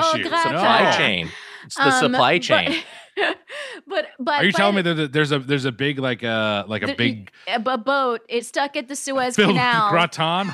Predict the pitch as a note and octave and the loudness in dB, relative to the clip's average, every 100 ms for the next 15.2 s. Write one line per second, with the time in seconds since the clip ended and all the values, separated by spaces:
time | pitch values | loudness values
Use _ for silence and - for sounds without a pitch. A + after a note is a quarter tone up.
0 | C4+ D4 D#4 C#4 - C#4 D#4 D#4+ F4 E4 | -2 0 2 2 2 0 2 0 2 0
1 | C4+ - E4 D#4+ - D#4+ F4+ F#4 C#4+ D#4 | 0 0 2 2 2 0 2 2 4 2
2 | C#4+ A#3+ A#3+ G#3+ F#3 D3 - - E4+ - | 2 0 2 2 2 0 0 -2 -2 0
3 | F#4+ F#4+ - - D#4+ - D#4+ - F4+ D4+ | -2 0 -2 -2 -6 -4 -6 0 0 2
4 | F#4+ D#4+ D#4 A3+ - - D#4+ C#4 C4+ D4+ | 2 2 0 -4 -10 -6 -2 0 0 -2
5 | A#3+ B3+ C4 B3 B3+ G3 - A#3 A3 C4 | 0 2 2 4 2 2 0 -4 -4 -6
6 | C4 - C4 - B3 G3+ D3 - B2+ - | -6 -4 -4 -2 -2 0 0 -2 -8 -10
7 | - - - - - - D4+ C#4 B3 A3+ | -20 -20 -20 -20 -14 0 2 2 0 -2
8 | A3 - A#3 - C4+ B3+ B3 A3 - - | -4 -6 0 2 4 2 2 0 -2 0
9 | C4+ C#4 - C4+ D4 E4+ D#4+ - C4+ D#4 | 0 0 -2 0 2 0 -2 -4 0 0
10 | F4 D#4+ B3+ A#3+ A3 G#3+ G3+ F#3+ _ _ | 0 0 0 0 0 -4 -6 -10 _ _
11 | _ B3 C#4+ - E4+ C#4+ D4 B3+ B3 A#3+ | _ -2 -2 0 -2 2 2 2 0 -2
12 | A3 G#3+ A#3 A3+ G#3 G3+ A3+ G#3+ F#3 - | 0 -2 0 -2 -2 -2 -2 0 0 2
13 | A3+ D#4+ F4 B3 E3+ F#3 A3+ A3+ F#3 A#3+ | 2 2 0 -2 0 0 0 0 -2 -4
14 | A#3+ B3 - - - C4 C#4+ B3 B3 B3 | -2 -2 -4 -14 -6 -2 0 0 2 2
15 | A#3+ | 0